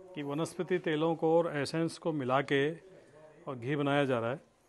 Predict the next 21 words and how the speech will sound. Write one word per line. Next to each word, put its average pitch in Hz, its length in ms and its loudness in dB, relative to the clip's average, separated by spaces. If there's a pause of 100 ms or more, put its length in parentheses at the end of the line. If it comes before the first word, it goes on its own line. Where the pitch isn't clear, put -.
(640)
ये 175 360 2
आप 180 200 8
देख 160 260 -2
सकते 180 320 -4
हैं, 190 180 0
ये 175 240 0
महान 143 720 2
है 160 380 -4 (1400)
और 131 440 0 (280)
ये 165 320 0
आप, 156 320 6 (460)
ये 160 60 -4
कृष्णा 160 500 -2
का 170 140 2
भी 170 140 0
इसने 160 220 -4
डुप्लीकेट 139 500 -4
बना 143 240 -4
दिया 147 260 -4
है 143 100 -8
पूरा। 147 380 -6